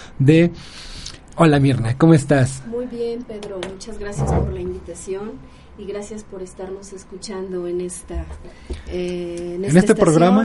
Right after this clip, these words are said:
Speaker 2: en
Speaker 1: sí.
Speaker 2: este programa.
Speaker 1: Ahí estamos con Om Radio y se llama Movimiento, y hoy vam-, vamos a hablar precisamente de la importancia del movimiento. ¿Qué te parece, Mirna?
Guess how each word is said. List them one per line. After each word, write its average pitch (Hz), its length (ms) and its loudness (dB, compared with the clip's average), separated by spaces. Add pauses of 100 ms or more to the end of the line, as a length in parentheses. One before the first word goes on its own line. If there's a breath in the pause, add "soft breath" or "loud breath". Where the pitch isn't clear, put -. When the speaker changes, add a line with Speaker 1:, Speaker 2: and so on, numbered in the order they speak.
Speaker 2:
en 254 60 -2
Speaker 1:
sí. 180 80 4
Speaker 2:
este 208 200 6
programa. 202 560 -2
Speaker 1:
Ahí 160 140 8
estamos 160 520 6
con 139 260 4
Om 151 240 4
Radio 170 640 6 (500)
y 196 340 6 (380)
se 135 160 4
llama 156 220 8
Movimiento, 135 640 6
y 131 120 8
hoy 151 80 6
vam-, 160 280 6
vamos 151 600 6
a 117 280 2 (240 loud breath)
hablar 170 400 6
precisamente 180 880 6
de 135 140 4
la 135 120 6
importancia 143 680 6
del 131 160 4
movimiento. 117 680 4 (180 loud breath)
¿Qué 180 80 4
te 190 120 4
parece, 180 320 6
Mirna? 156 420 8